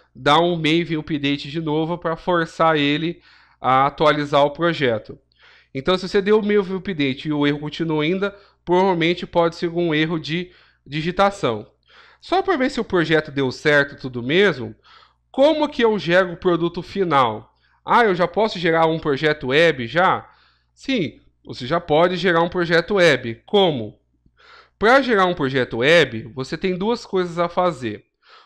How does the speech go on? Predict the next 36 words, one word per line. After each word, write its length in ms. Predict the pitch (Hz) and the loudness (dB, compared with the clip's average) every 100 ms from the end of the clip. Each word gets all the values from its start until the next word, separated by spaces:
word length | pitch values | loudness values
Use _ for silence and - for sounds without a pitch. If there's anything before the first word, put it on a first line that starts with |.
| _ - | _ -4
Uma 380 | 208 262 262 254 | 0 2 2 2
que 80 | |
a 40 | 202 | 0
gente 140 | 190 | 0
chama 300 | - 151 131 | 0 0 0
de 160 | 127 147 | -4 -4
Maven 540 | 147 196 208 175 160 | 0 0 2 0 -2
Clean 540 | 160 147 143 196 285 302 _ _ _ 147 | -4 -4 -2 -2 -4 -8 _ _ _ -4
e 140 | 151 | 0
outra 240 | 185 202 | 0 0
de 140 | 175 175 | -6 -2
Maven 500 | 156 175 202 196 214 | 0 0 0 -4 -6
Install. 680 | 202 - 143 123 110 113 _ _ _ - _ - | -8 0 2 2 -2 -8 _ _ _ -20 _ -8
O 120 | 156 | -4
Maven 520 | 175 247 285 226 160 | 0 0 0 0 -4
Clean 580 | 160 165 208 220 131 107 _ _ | -2 -2 0 0 -2 -8 _ _
é 100 | 135 | -6
pra 100 | 175 | -2
você 240 | 180 180 180 | -2 -2 -6
compilar 580 | 214 233 226 208 185 | -4 -6 0 2 4
o 60 | 196 | 2
projeto. 720 | 196 214 165 139 113 - 147 _ _ _ _ _ _ _ _ | 0 0 2 2 0 -4 -20 _ _ _ _ _ _ _ _
Ah, 160 | 190 254 | 2 4
eu 120 | 226 | 4
sou 160 | 254 233 | 0 -2
obrigado, 420 | 214 196 214 220 | 0 4 4 4
mas 220 | 214 214 | 0 0
o 260 | 214 190 185 | 2 2 2
Eclipse 400 | 185 285 294 214 | 0 -4 -2 -2
não 300 | 185 156 131 | 0 0 0
compila 380 | 156 151 190 | -4 0 2
automaticamente? 840 | 165 143 135 - 175 175 208 180 139 | 2 0 -4 -2 -2 2 2 2 -4
Sim, 360 | - 226 208 156 | -8 -4 -2 -2
o 80 | |
Eclipse 360 | 147 147 101 - | -4 -6 -12 -12
compila. 680 | - 226 220 170 160 113 | -4 -4 -4 -4 -4 -4